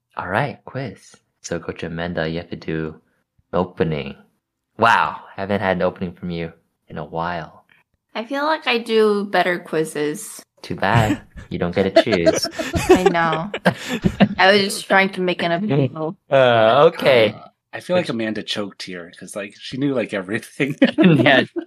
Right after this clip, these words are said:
Speaker 1: she definitely knew
Speaker 3: Right
Speaker 1: her
Speaker 3: when
Speaker 1: of 'em,
Speaker 3: we
Speaker 1: yeah.
Speaker 3: said stuff, she's, yeah, she gave, like, another
Speaker 4: The
Speaker 3: word
Speaker 4: exact
Speaker 3: to it.
Speaker 4: item.
Speaker 3: Yeah.
Speaker 4: Yeah.
Speaker 2: Yeah. Well, 'cause, I don't know, like,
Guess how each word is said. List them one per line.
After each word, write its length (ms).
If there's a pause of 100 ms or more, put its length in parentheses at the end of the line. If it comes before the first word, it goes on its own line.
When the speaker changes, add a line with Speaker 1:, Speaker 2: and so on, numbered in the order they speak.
(120)
Speaker 1:
she 100
definitely 500
knew 520
Speaker 3:
Right 200
Speaker 1:
her 40
Speaker 3:
when 100
Speaker 1:
of 100
'em, 180
Speaker 3:
we 80
Speaker 1:
yeah. 120
Speaker 3:
said 180
stuff, 280
she's, 320
yeah, 220
she 220
gave, 260
like, 160
another 320
Speaker 4:
The 80
Speaker 3:
word 160
Speaker 4:
exact 220
Speaker 3:
to 80
it. 80
Speaker 4:
item. 180
Speaker 3:
Yeah. 340
Speaker 4:
Yeah. 220
Speaker 2:
Yeah. 560
Well, 160
'cause, 460 (360)
I 60
don't 160
know, 220
like, 240